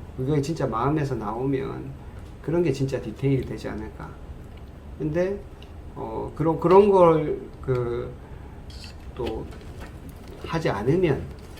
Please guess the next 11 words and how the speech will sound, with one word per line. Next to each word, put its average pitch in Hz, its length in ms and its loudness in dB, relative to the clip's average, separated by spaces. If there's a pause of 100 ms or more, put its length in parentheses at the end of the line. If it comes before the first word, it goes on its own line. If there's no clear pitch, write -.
어, - 180 -10 (240)
또 185 380 2
그 123 440 0
악마가 160 360 2
되기도 113 320 -8
하고. 120 100 0 (760)
그러니까 - 160 -4
신과 196 360 8
악마가 156 340 6
다르지 131 320 2
않습니다. 127 500 0